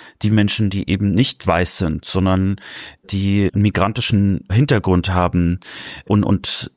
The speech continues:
und die das ja alles noch mal in täglicher Form noch mal zehnfach schn-, äh, sch-, also schlimmer noch auch haben. So. Und über die mache ich mir auch tatsächlich noch mehr Sorgen. Also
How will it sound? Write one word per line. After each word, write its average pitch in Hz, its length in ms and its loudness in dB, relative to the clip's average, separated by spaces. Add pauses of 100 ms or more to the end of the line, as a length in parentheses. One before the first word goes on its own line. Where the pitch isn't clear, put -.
(140)
und - 260 -4 (800)
die 101 160 -2
das - 260 0
ja 113 120 4
alles 104 240 -2
noch 110 120 2
mal 98 220 4
in 98 220 2
täglicher 110 500 2
Form 107 420 0 (200)
noch 95 200 0
mal 98 180 2
zehnfach 107 400 0
schn-, - 260 -4
äh, - 200 -8 (100)
sch-, - 280 -6
also 95 260 2
schlimmer 113 500 2
noch 87 160 0
auch 80 200 -2
haben. 71 320 -2 (320)
So. 92 240 2 (480)
Und - 380 -2 (340)
über 104 180 4
die 113 140 0
mache 123 180 4
ich 117 100 -2
mir 104 120 2
auch 90 80 0
tatsächlich 107 680 0
noch 104 240 2
mehr 117 240 4
Sorgen. 120 580 2
Also 95 200 -2